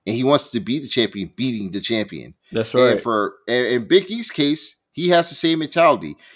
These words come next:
Speaker 1: He wanted to pin the biggest guy out there to prove that he was that dude. And, you know, even though he had the match won after, you know, hitting Lashley with the big ending,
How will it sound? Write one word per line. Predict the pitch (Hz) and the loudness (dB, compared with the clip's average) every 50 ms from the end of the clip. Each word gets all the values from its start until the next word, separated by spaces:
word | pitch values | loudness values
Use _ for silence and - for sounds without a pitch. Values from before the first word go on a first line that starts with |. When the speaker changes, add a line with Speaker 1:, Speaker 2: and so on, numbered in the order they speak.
| _ _ | _ _
Speaker 1:
He | - 120 151 | -6 -4 -2
wanted | 160 151 151 147 147 143 131 - | 0 2 2 0 0 0 -6 -8
to | - 117 | -12 -14
pin | - - 135 131 123 117 117 117 110 _ - | -8 -2 -2 0 0 -2 -4 -10 -14 _ -18
the | - 95 | -18 -16
biggest | - - 127 135 117 135 127 - - | -8 -2 -2 -2 -2 -2 -6 -2 2
guy | 123 117 113 113 110 | 2 4 4 6 4
out | 107 107 104 - - | 4 2 0 -2 -6
there | 90 87 78 73 76 - _ _ _ _ _ _ _ _ _ - | -8 -8 -8 -8 -10 -12 _ _ _ _ _ _ _ _ _ 0
to | - 131 123 | 2 4 4
prove | - - - 143 165 170 156 151 139 127 - | 2 0 2 4 4 6 6 4 2 0 -2
that | - 110 101 | 0 0 0
he | 92 - 107 123 131 | 0 -2 -4 -4 0
was | 127 123 - 123 - | 2 0 0 2 2
that | 117 110 104 87 95 | 2 2 2 2 0
dude. | 117 135 127 107 85 71 - - _ _ _ _ _ _ _ _ _ _ - | 0 0 0 0 -2 -6 -12 -16 _ _ _ _ _ _ _ _ _ _ -6
And, | - 117 117 120 120 120 117 120 117 120 _ _ _ - | -2 0 2 2 2 2 2 0 -2 -4 _ _ _ -6
you | 147 151 | -4 0
know, | 156 147 139 131 - | 4 4 4 4 2
even | 143 147 165 170 160 | 0 0 2 2 2
though | 175 165 156 | 2 2 0
he | 160 175 170 | 0 2 2
had | 151 143 - | 2 2 2
the | 135 | 0
match | 101 110 113 117 - - | 0 2 2 2 0 -2
won | 104 101 90 78 82 90 - _ - - | -6 -6 -6 -6 -6 -10 -14 _ -6 -4
after, | 90 95 - 104 95 92 90 87 87 92 | -4 -4 -2 -4 -2 -2 -4 -6 -8 -8
you | 98 98 | -8 -6
know, | 92 87 85 | -6 -6 -6
hitting | 85 98 107 101 101 98 90 - _ _ _ _ _ _ - | -6 -6 -8 -6 -6 -8 -8 -12 _ _ _ _ _ _ -6
Lashley | 90 90 107 113 113 110 - - 92 | -2 2 4 4 4 2 0 -8 -10
with | 80 | -10
the | 78 73 | -10 -10
big | 95 82 76 | -10 -10 -8
ending, | 85 76 73 85 85 | -8 -10 -10 -12 -14